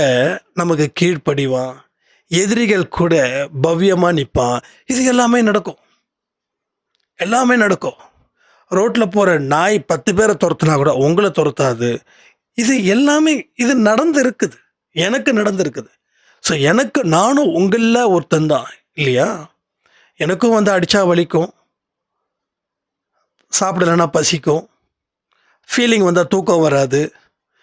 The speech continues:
எ-, எல்லாமே இருக்கு. So, எல்லாமே நடக்கும். பத்து பேரை வந்து ஒருத்தன் அடிப்பான், ஆனா உங்களை அடிக்க மாட்டான். நிக்க வச்சு பத்து பேருக்கு ஒரு பனிஷ்மெண்ட் ஸ்கூல் டீச்சரே கொடுக்குறான்னு வச்சுக்கோங்க. ஒண்ணு, ரெண்டு, மூணு பேரை அடி அடின்னு அடிச்சு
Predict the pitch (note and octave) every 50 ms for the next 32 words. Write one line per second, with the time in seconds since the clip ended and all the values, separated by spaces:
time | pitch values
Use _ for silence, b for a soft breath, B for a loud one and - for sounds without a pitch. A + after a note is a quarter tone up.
0 | _ _ _ - - - D#3 - _ _ _ - E3+ D#3+ F#3+ A3+ A#3+ B3+ C#4 B3+
1 | G#3+ G3 E3+ - - - b b b b b b - C#4 C4+ C4+ A#3 F3+ G#3+ B3+
2 | D#4+ F4 F4 F4+ D#4+ A#3+ F3 D3+ - - _ _ _ _ _ _ _ _ _ _
3 | _ - - G3 - _ _ - G#3 E3+ - - B3+ D4+ E4 D#4 D4 C#4+ B3+ C4+
4 | C#4 B3+ - - F#3+ F3+ F3+ D#3 G3+ E3 - - D#3+ E3+ F3+ E3+ D#3+ E3 E3 D#3
5 | D#3 F3 E3+ F3 D#3+ D3 B2+ - - - _ _ _ _ _ _ _ _ _ _
6 | _ _ _ b b b b b b D#3+ E3+ - - C#4 B3 A3+ - - - -
7 | G3+ D3+ F#3 D#3+ F#3+ B3 C4+ A#3+ F#3 - - F#3+ G#3+ A3+ - - B3+ G#3+ F3+ F3+
8 | F3 E3 D#3+ E3+ F#3 F#3+ E3+ C#3+ - _ _ _ _ _ _ _ _ - - -
9 | - C4+ B3+ A#3 E3+ - A3 G#3 - - G3 G#3 - - F#3+ F#3 G3 F#3 F#3 F3+
10 | F#3 E3 C3+ - - D3 B2+ A#2+ A2 b b b b b b b b b b _
11 | - G#3 G3+ G#3 G#3+ G#3+ G#3 G#3 G#3 G#3 G3+ F#3+ F#3+ F#3+ G#3 G#3 F#3 G#3 G3 F3
12 | F3+ G3 G3+ G3 E3+ E3 G3+ G#3 E3+ E3 F3 G3+ G3+ G3 F3 F#3+ E3+ D#3 E3 F#3+
13 | E3+ - F3 D3 A#2 B2 D3